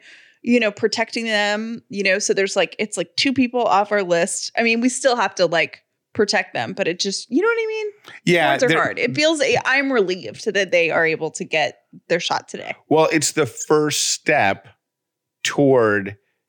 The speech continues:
Speaker 2: the end of the journey.
Speaker 1: Yes.
Speaker 2: It's the first step toward a return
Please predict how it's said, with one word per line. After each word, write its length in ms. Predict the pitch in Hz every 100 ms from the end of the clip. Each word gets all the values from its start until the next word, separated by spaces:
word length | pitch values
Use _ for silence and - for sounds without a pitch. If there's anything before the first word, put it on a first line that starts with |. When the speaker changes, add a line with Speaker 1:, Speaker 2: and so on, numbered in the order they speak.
| _
Speaker 2:
the 240 | 107 107 -
end 300 | 120 123 117
of 180 | 104 87
the 100 | 87
journey. 600 | 90 87 98 85 58 101 _ _ _ -
Speaker 1:
Yes. 300 | 190 170 117
Speaker 2:
It's 160 | 113
the 100 | 120
first 460 | 110 - 135 127 -
step 440 | - 123 104 101 - - - -
toward 240 | 131 117
a 40 | 101
return 800 | 98 95 - 131 110 104 98